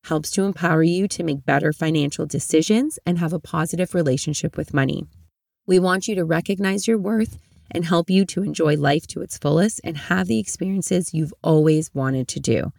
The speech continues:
We are here for you. We encourage you to get in touch at any time, whether it's with a question about our business or a comment on how we might be able to answer your burning financial questions.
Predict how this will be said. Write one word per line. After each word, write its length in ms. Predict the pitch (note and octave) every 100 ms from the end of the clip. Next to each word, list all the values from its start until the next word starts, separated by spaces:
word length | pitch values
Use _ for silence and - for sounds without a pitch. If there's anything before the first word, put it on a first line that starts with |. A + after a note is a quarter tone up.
| _ _ _ _
We 380 | E3 F#3+ A3 A#3
are 120 | A#3
here 340 | A#3 - F3 D3+
for 140 | -
you. 240 | - - - -
We 160 | C#3+
encourage 600 | C#3 C3+ - E3+ F3+ G#3
you 140 | G#3 G#3
to 60 |
get 200 | F#3+ E3
in 120 | D#3 D#3
touch 300 | - D3+ -
at 160 | - -
any 260 | E3 G#3+
time, 480 | C#4 G3 F#3 D#3+ G#3 - _ _
whether 300 | - D#3+ D#3
it's 160 | C#3+ -
with 120 | C#3
a 60 | -
question 420 | - F3 G3+ G#3+
about 220 | G#3 G#3
our 140 | A3 A3
business 640 | F#3 F3 - E3 E3 - -
or 160 | C#3+
a 120 | D#3 -
comment 380 | D#3+ F3 G3
on 120 | C3+ C#3+
how 260 | - D#3
we 140 | F3 F3+
might 220 | D#3+ E3
be 140 | D3+
able 200 | D3 D3
to 280 | - - -
answer 240 | D3 -
your 240 | E3 D3+ B2
burning 460 | - C#3+ D3+ D#3+
financial 500 | D3+ E3+ D#3+ B2+ -
questions. 640 | - - D3 - G3+ D4